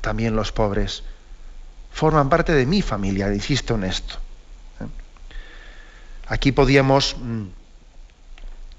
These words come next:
hacer, hacer referencia a algunas parábolas evangélicas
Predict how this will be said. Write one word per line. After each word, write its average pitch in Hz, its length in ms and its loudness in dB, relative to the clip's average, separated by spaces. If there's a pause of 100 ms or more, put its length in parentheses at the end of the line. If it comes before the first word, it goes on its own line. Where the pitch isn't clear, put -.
hacer, 117 640 2
hacer - 220 -2
referencia 127 640 2
a 123 60 0
algunas 123 360 2
parábolas 120 540 2
evangélicas 123 720 2